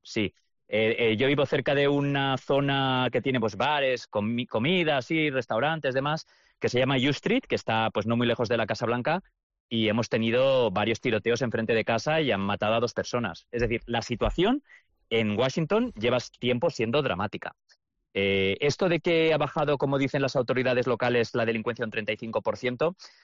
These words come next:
según yo entrevisté para un reportaje a un policía y me decía que les obligaban a quitarle hierro a los informes policiales y de repente era un robo con arma, pues no lo registraban como algo grave, sino como un intento de robo, ¿no?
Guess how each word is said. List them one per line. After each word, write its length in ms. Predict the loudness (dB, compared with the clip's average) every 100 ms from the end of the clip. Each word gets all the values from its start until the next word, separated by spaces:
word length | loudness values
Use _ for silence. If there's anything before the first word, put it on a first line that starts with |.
| -14
según 440 | -2 0 4 4
yo 80 | 2
entrevisté 440 | 2 0 0 0
para 180 | 0 0
un 100 | 2
reportaje 500 | 0 0 -2 -2 0
a 60 | 0
un 120 | 2
policía 420 | 2 0 0 -2
y 20 |
me 140 | -2 -4
decía 240 | -4 -4
que 100 | -2
les 160 | -4 -4
obligaban 420 | -4 -2 0 0
a 80 | -4
quitarle 600 | -6 -4 -4 0 0 0 -6 -20 _ _
hierro 580 | 0 2 2 4 4 4
a 420 | 2 2 0 0
los 460 | 2 2 0 -6 -6
informes 480 | -4 -4 -2 -2 -2
policiales 640 | -4 -4 -2 0 -2 -6
y 100 | -10
de 120 | -4 -4
repente 420 | -2 -2 0 2
era 320 | 2 0 -2 -6 -20 _ -6
un 300 | -2 0 2
robo 240 | 2 2
con 160 | 0 0
arma, 320 | 0 0 -2
pues 280 | 0 0 0
no 240 | 0 2
lo 320 | 2 4 4
registraban 480 | 2 -2 -4 -2 -2
como 180 | 0 0
algo 220 | 2 2
grave, 320 | 2 0 -2
sino 240 | -6 -6 -2
como 180 | 0
un 80 | 2
intento 500 | 2 2 0 0 2
de 320 | 2 2 2 2
robo, 260 | 0 -4
¿no? 160 | -10 -16